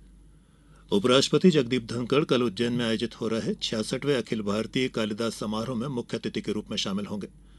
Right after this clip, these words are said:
कल से शुरू हो रहा ये समारोह अठारह नवंबर तक चलेगा। इस दौरान महाकवि कालिदास के साहित्य में पंच महाभूत विमर्श पर आधारित राष्ट्रीय शोध संगोष्ठी के अलावा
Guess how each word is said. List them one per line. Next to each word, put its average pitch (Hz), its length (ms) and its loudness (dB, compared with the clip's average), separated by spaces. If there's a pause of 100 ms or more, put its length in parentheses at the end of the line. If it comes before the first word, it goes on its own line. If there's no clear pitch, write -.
(640)
कल 123 120 6
से 131 140 0
शुरू 135 220 2
हो 117 140 0
रहा 123 280 0
ये 117 320 2
समारोह 113 640 -4
अठारह 127 420 -6
नवंबर 110 380 2
तक 107 120 -2
चलेगा। 107 380 -2 (260)
इस 107 140 -2
दौरान 113 300 -2
महाकवि 113 460 -4
कालिदास 110 480 -4
के 127 100 -6
साहित्य 117 420 -6
में 120 140 -2
पंच 131 360 -6
महाभूत 120 520 -4
विमर्श 110 360 -4
पर 123 180 -4
आधारित 107 460 -2
राष्ट्रीय 110 520 -4
शोध 104 260 -4
संगोष्ठी 107 540 -6
के 123 80 -2
अलावा 98 360 -2